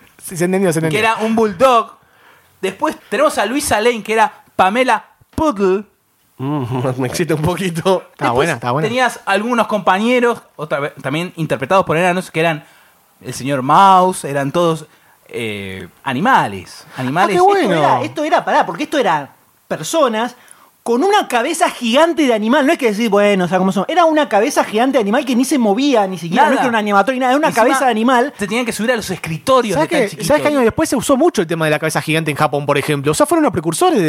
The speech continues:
Speaker 1: de la historia.
Speaker 4: Manera de
Speaker 3: Obvio.
Speaker 4: robar.
Speaker 1: Increíble.
Speaker 4: Impresionante.
Speaker 2: Terrible.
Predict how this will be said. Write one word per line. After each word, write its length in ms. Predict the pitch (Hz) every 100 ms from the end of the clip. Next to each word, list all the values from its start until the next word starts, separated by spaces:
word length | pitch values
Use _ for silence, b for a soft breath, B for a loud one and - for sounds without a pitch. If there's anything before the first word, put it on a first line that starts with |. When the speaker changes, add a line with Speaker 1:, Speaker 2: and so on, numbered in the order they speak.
| 147 143
Speaker 1:
de 120 | 143
la 60 |
historia. 460 | 143 - 392 165 123
Speaker 4:
Manera 340 | 226 262 339
de 140 | 302 349
Speaker 3:
Obvio. 120 | -
Speaker 4:
robar. 520 | 277 208 240 330 208
Speaker 1:
Increíble. 420 | 175 190 339 330 143
Speaker 4:
Impresionante. 600 | 120 311 165 208 269 127
Speaker 2:
Terrible. 240 | 170 139